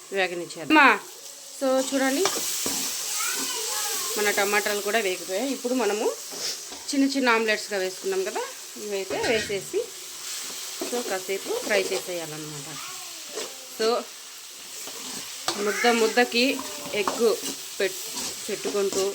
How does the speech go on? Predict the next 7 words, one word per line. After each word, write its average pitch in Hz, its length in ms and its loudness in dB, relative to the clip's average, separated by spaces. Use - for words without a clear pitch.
చాలా 190 380 4
టేస్ట్గా 220 600 4
ఉంటుందండి 185 580 2
ఈ - 100 2
విధంగా 190 280 2
చేసుకున్నారంటే. 175 760 0
So, 254 80 2